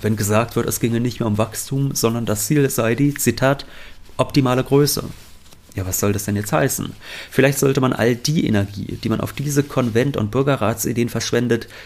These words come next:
lieber gleich in gewerkschaftliche Arbeit investieren. Da könnte dann tatsächlich ein greifbares Ergebnis herauskommen. Es ist aber eine irrige Vorstellung,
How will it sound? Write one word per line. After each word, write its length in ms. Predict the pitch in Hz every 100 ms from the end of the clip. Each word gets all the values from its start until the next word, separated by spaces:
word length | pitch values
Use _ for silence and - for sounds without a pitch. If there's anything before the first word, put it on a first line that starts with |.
| -
lieber 180 | 123 120
gleich 460 | 110 104 107 104 -
in 60 |
gewerkschaftliche 760 | 98 82 - - - - - -
Arbeit 300 | 92 90 -
investieren. 640 | 98 92 - 120 113 113 - - -
Da 60 | 110
könnte 300 | 107 120 113
dann 240 | 107 110
tatsächlich 540 | - 107 120 110 113 -
ein 100 | 104
greifbares 800 | 92 110 110 - 98 98 104 -
Ergebnis 480 | 107 107 110 107
herauskommen. 680 | 98 104 107 - - - - - -
Es 140 | 113 110
ist 100 | 160
aber 140 | 123
eine 180 | 120 120
irrige 300 | 151 147 120
Vorstellung, 640 | - 127 110 - 98 101